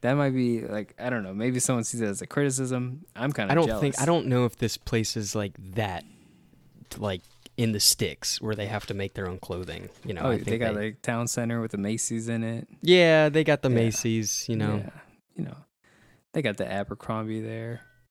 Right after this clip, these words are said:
Speaker 1: or whatever Icelandic clothing store. I'm not gonna look one up. <laughs>
Speaker 2: I wasn't, I, yeah, I was trying, I was trying to even think of other clothing stores. Couldn't think of one.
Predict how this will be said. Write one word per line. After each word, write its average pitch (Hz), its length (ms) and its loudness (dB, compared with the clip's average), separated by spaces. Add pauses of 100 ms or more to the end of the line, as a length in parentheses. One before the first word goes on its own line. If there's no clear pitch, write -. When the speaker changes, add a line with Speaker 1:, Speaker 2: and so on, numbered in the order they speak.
(120)
Speaker 1:
or 117 80 -4
whatever 110 320 -2
Icelandic 110 540 -4
clothing 117 400 0
store. 117 440 -4 (880)
I'm 110 140 -2
not 104 80 0
gonna 95 180 -4
look - 180 -8
one 101 160 -4
up. 95 200 -4
<laughs> 139 220 2
Speaker 2:
I 131 180 2
wasn't, 110 320 0
I, 110 60 -2
yeah, 110 220 2
I 110 120 0
was 110 160 0
trying, 120 240 0
I - 20 0
was 185 140 0
trying 113 240 0
to - 100 -12
even 117 140 0
think 110 120 0
of 107 80 -4
other 117 220 0
clothing 92 360 -10
stores. - 280 -6
Couldn't - 220 -6
think 113 160 -4
of 110 80 -10
one. 113 200 -4